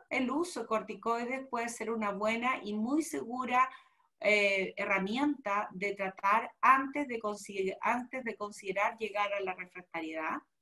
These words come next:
especialmente en cerebros inmaduros,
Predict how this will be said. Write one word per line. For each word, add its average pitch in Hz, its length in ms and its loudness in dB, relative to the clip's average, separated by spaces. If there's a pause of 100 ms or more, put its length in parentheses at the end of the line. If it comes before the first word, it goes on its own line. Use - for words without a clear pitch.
(880)
especialmente 311 1160 4
en 247 140 -4
cerebros 233 580 -2
inmaduros, 214 800 -2